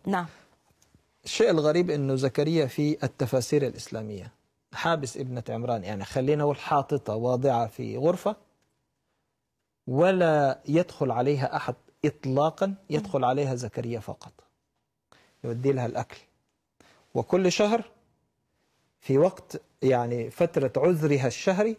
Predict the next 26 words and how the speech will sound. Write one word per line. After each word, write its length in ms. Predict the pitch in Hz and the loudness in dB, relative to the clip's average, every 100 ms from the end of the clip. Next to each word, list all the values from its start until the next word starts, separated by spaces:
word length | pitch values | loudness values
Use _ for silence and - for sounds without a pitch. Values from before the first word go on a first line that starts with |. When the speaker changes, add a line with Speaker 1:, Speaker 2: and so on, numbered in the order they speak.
| - | -4
Speaker 1:
مم. 160 | 226 | -2
Speaker 2:
ياخدها 440 | 147 135 135 151 135 | 2 2 2 2 2
لمراته. 440 | 127 127 113 - - - - _ _ _ _ _ _ _ _ _ _ - | 2 0 0 -2 -16 -20 -20 _ _ _ _ _ _ _ _ _ _ -2
كويس؟ 340 | 139 190 220 - | 2 2 0 -8
Speaker 1:
مم. 160 | 220 240 _ _ _ _ - | -8 -8 _ _ _ _ 0
Speaker 2:
هذا 420 | 175 262 277 214 | 4 4 6 4
الأمر 360 | 175 165 147 | 4 2 2
لو 160 | 131 143 | 2 2
إحنا 200 | 180 220 | 2 2
مسكناه 420 | 165 151 127 143 | 2 0 0 0
كده 240 | 139 135 117 | 0 0 0
في 80 | |
السياق 520 | 113 - - 135 127 110 | -2 -4 0 2 0 -4
ده، 240 | 110 107 _ _ _ _ _ _ _ - _ _ _ _ | -4 -4 _ _ _ _ _ _ _ -20 _ _ _ _
طيب 460 | - 131 127 120 120 | 0 2 2 0 0
التسع 640 | 123 120 120 113 170 165 | 0 0 0 0 0 0
شهور 280 | 143 139 147 | 0 0 2
اللي 200 | 139 127 | 2 2
هي 60 | 123 | 0
حامل 360 | - 127 123 | -2 -4 -6
فيهم، 400 | 117 123 104 - 131 _ _ _ _ _ _ _ _ - - - | -10 -10 -8 -8 -12 _ _ _ _ _ _ _ _ -20 -12 0
لا 480 | 135 170 165 139 - - _ _ _ 147 | 4 6 4 2 -2 -16 _ _ _ 0
امرأة 300 | 147 131 127 | 2 0 -2
زكريا 520 | 123 113 127 143 143 | -4 -2 0 2 2
لاحظت 460 | 135 - 117 127 | 0 -2 -6 -8
شيء 260 | - 127 | -8 -6